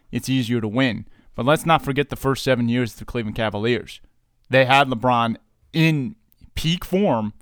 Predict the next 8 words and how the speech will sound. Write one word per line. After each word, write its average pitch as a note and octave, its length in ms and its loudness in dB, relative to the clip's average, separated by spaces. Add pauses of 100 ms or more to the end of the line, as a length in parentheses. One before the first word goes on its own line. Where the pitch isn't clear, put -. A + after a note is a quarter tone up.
(300)
for C3 400 0
at C3+ 140 -2
least G#3+ 200 4
four F3 280 4
of B2+ 60 -2
those A2+ 220 -2
years G#2+ 420 -4 (520)
and B2 560 0